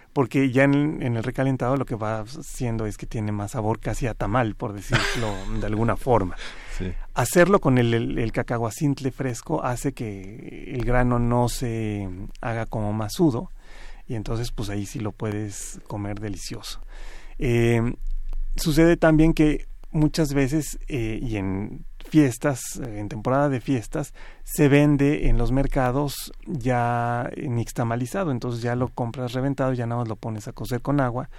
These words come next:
Speaker 1: no lo tienes que nixtamalizar tú, ¿no? Y limpiarle el ollejo.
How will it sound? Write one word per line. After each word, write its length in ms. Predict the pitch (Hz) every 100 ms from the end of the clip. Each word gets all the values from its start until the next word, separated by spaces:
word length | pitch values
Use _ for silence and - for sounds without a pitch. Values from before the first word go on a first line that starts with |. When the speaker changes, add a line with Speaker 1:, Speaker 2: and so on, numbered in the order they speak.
| - - -
Speaker 1:
no 160 | 131 123
lo 80 |
tienes 400 | 120 117 113 117
que 340 | - 107 98 95
nixtamalizar 840 | 101 98 - 107 98 95 - 104
tú, 140 | - - -
¿no? 160 | 123 131
Y 80 | 110
limpiarle 400 | 107 117 113 113
el 100 | 107
ollejo. 420 | 104 101 -